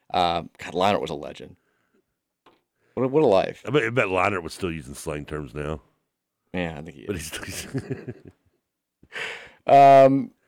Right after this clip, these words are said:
Speaker 1: so that was, yeah, p-, yeah. p-
Speaker 2: So we're, so we're,
Speaker 1: Oh, Patrick
Speaker 2: we're
Speaker 1: didn't go to school today. He's just letting us know.
Speaker 2: Oh, well, then I
Speaker 1: Couldn't make it to the show either,
Speaker 2: So we, can we establish if you've hit thirty, you can't use modern slang?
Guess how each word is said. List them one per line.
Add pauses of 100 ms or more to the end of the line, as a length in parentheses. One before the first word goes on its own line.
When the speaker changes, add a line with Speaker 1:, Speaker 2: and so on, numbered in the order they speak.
Speaker 1:
so
that
was,
yeah,
p-,
yeah.
p- (240)
Speaker 2:
So
we're,
so
we're,
Speaker 1:
Oh,
Patrick
Speaker 2:
we're
Speaker 1:
didn't
go
to
school
today.
He's
just
letting
us
know. (100)
Speaker 2:
Oh,
well, (180)
then
I
Speaker 1:
Couldn't
make
it
to
the
show
either,
Speaker 2:
So
we,
can
we
establish
if
you've
hit
thirty,
you
can't
use
modern
slang?